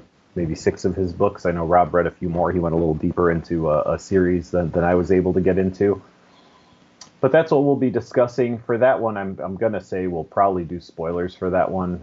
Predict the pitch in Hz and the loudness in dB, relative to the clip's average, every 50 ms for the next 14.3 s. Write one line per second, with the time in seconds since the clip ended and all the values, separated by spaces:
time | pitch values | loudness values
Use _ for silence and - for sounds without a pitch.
0 | 80 - 76 71 67 80 85 87 82 76 73 80 80 80 71 82 73 - _ - | -8 -6 -6 -4 -4 -4 -6 -6 -6 -6 -6 -6 -6 -4 -4 -6 -6 -6 _ -8
1 | 82 78 78 73 - - - - - - 80 82 80 78 - 80 76 71 73 73 | -6 -2 -2 -4 -4 -6 -10 -6 0 2 4 4 2 0 -4 -6 -8 -8 -10 -12
2 | - - - - 135 127 - - - - - - - - _ _ _ 76 76 76 | -14 -12 0 2 2 2 2 -4 -16 -18 -18 -18 -20 -20 _ _ _ -8 -6 -4
3 | 73 71 73 78 73 80 80 78 78 73 85 85 78 78 78 80 92 101 98 90 | -4 -4 -6 -6 -4 0 0 0 0 0 0 -2 0 0 0 2 2 2 4 2
4 | 104 104 101 90 87 80 76 - 95 90 87 85 82 82 80 80 78 - - - | 2 2 2 0 0 -2 -2 -2 -4 -2 2 2 4 4 4 2 0 -4 -8 -14
5 | - 80 73 62 - - - - - - - - _ _ - - - - - - | -8 -4 -4 -4 -4 -6 -10 -14 -18 -20 -20 -20 _ _ -10 -10 -10 -8 -8 0
6 | - 117 107 104 92 - 110 98 - 98 92 92 - 127 135 131 - _ - 107 | 2 4 4 4 2 -4 -6 -6 -4 -4 -6 0 0 0 0 0 -6 _ -4 -2
7 | 104 95 92 110 - - - - 110 101 92 104 92 95 - 110 104 101 - 110 | -2 -2 0 -2 -2 2 4 4 4 4 4 2 0 0 -4 -4 -4 -4 -4 -6
8 | 95 92 85 82 85 92 87 - 90 120 131 135 - - _ _ _ _ _ _ | -6 -6 -6 -6 -6 -8 -8 -4 0 0 0 0 0 -16 _ _ _ _ _ _
9 | _ _ _ _ - 85 80 78 76 80 82 82 78 80 92 95 87 90 87 85 | _ _ _ _ -10 -6 -6 -6 -6 -8 -8 -8 -6 -2 -2 0 0 0 -2 -2
10 | 80 - - - - - - 85 - _ - - - _ - 90 90 90 92 90 | -4 -8 -14 -20 -16 -12 -12 -12 -12 _ -20 -20 -20 _ -8 -4 0 0 0 0
11 | - - 82 78 80 76 76 71 - - 87 78 71 73 78 76 67 78 76 69 | -2 -8 -10 -10 -8 -8 -10 -8 0 2 2 2 2 0 -6 -6 -4 -6 -6 -6
12 | 76 73 71 - 82 76 76 - - _ _ _ _ _ _ _ _ _ - 80 | -6 -8 -6 -2 0 0 0 -2 -6 _ _ _ _ _ _ _ _ _ -4 -2
13 | 80 78 78 78 69 80 80 76 73 78 82 80 73 - 82 78 78 78 73 76 | 0 0 0 0 0 0 2 2 4 4 4 4 2 0 0 0 0 2 0 0
14 | 78 78 78 78 76 78 | 0 2 2 2 0 -2